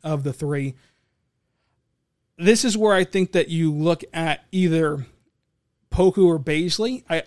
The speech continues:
I really think that they're gonna find a way to get one of those guys to take a leap this year. Uh, but if they don't, Aaron Wiggins. So it, it'll be one of Wiggins, Bazley, and Poku for me of the three most significant contributors not named in that list that you gave of S G A, Giddey, Dort, and Chet,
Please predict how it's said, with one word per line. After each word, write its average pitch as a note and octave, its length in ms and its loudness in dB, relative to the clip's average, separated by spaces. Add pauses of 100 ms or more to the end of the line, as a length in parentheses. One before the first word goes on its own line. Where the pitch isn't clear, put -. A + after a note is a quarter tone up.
I F#3+ 180 0
really G3+ 420 0
think G3+ 300 -4
that F3+ 160 -4 (220)
they're E3+ 180 -2
gonna E3+ 160 0
find E3 320 -4
a D#3+ 40 -2
way E3 120 2
to D#3+ 60 0
get D3 160 -4
one D#3 120 -2
of D#3 60 -2
those D3+ 100 -4
guys D3+ 200 -8
to - 40 -18
take D#3 160 -10
a D3+ 40 -10
leap D3 260 -8
this F3 200 -8
year. G#3 240 -8 (500)
Uh, D#3 140 -6
but D3+ 200 -4
if D#3 120 -4
they D#3+ 120 -2
don't, E3 380 -2
Aaron D3 200 -6
Wiggins. E3 400 -6
So D3+ 300 -8 (180)
it, F3 160 -8
it'll F3+ 160 2
be E3+ 160 0
one E3 200 -2
of D3+ 100 -2
Wiggins, D#3 460 -4 (340)
Bazley, D#3 380 -2
and C#3+ 100 -4
Poku D#3+ 320 -4
for E3 120 -10
me D#3+ 240 -2
of D3 200 -10
the D3 100 -8
three D3+ 460 -6 (320)
most D#3+ 320 0
significant E3 380 -6
contributors D#3 420 -6
not D3+ 200 -8
named D3+ 200 -6
in D3 80 -4
that C#3+ 180 -6
list D3 220 -8
that D3+ 80 -10
you D3+ 140 -8
gave D3 220 -4
of C#3 120 -6
S C#3+ 160 -6
G C#3+ 220 -6
A, C#3+ 160 -4
Giddey, C#3+ 440 -8
Dort, C#3+ 280 -8
and C3+ 180 -8
Chet, - 320 -4